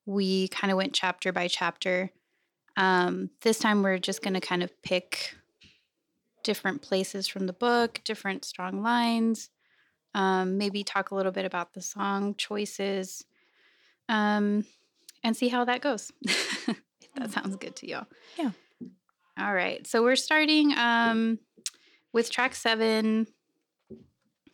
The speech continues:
Speaker 1: or around that area. I think we talked, started talking a little bit about this last time. Um, So Rich, So Pretty,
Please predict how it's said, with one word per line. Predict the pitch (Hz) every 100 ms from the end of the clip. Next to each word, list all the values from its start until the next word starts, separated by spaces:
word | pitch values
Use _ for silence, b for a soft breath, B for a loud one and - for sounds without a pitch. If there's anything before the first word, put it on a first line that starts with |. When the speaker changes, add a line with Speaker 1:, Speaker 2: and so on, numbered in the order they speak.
| _ -
Speaker 1:
or | 202
around | 196 196 202
that | 202 202 -
area. | 190 180 175 175
I | 185
think | - 220
we | 240
talked, | - 208 -
started | - 233 240
talking | 233 214
a | 202
little | 202 240
bit | 226
about | 208 185 190
this | 190 -
last | 170 -
time. | - 196 214 - _ b b b b b _
Um, | - 196 190 190
So | - 214
Rich, | 202 202 -
So | - 196
Pretty, | 208 - 185 185 190 240